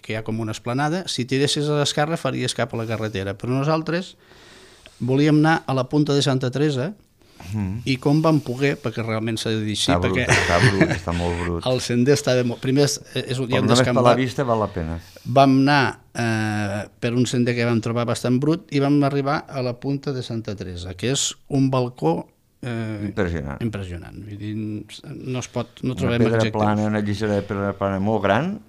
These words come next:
Speaker 2: amb una vista, i clar, l'alçada que hi ha allí.
Speaker 1: I, i allí,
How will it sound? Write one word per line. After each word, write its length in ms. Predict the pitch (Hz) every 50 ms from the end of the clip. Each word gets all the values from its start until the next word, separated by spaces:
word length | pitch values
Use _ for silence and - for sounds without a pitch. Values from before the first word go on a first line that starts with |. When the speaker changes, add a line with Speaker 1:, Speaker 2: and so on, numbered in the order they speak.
| _ _ _ -
Speaker 2:
amb 160 | - 104 107
una 220 | 107 107 107 104 101
vista, 640 | 107 113 110 107 - - 143 147 160 175 175 - - - - - -
i 40 | 92
clar, 280 | - 104 117 139 113
l'alçada 440 | 98 90 92 90 104 101 - 101 98
que 100 | 98 110
hi 40 | 107
ha 60 | 104
allí. 240 | 104 104 131 180 - - - - - _ _ _ _ _ _ _ _ _ _ _ - - _ -
Speaker 1:
I, 560 | 127 120 123 123 123 123 123 123 127 127 123 - - -
i 100 | 127 127
allí, 400 | 131 131 139 170 180 180 185 185